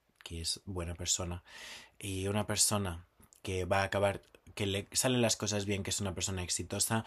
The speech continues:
nunca tiene envidia del éxito de los demás. Cuando tú puedes ver una cualidad en una persona, em,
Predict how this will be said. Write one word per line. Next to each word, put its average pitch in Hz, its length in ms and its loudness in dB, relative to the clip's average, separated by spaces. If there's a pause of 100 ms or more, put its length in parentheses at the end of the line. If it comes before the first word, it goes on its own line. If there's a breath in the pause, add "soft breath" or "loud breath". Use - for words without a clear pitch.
(240 loud breath)
nunca 127 320 2
tiene 98 200 0
envidia 110 600 2 (220)
del 104 220 0
éxito 101 340 -2
de 92 100 -2
los 85 200 -4
demás. 82 360 -6 (460 loud breath)
Cuando 107 460 4
tú 165 300 -2 (120)
puedes 127 640 2 (200)
ver 101 460 2
una 131 180 2
cualidad 117 320 4
en 104 80 0
una 92 200 -2
persona, 92 640 0 (300)
em, 82 840 -4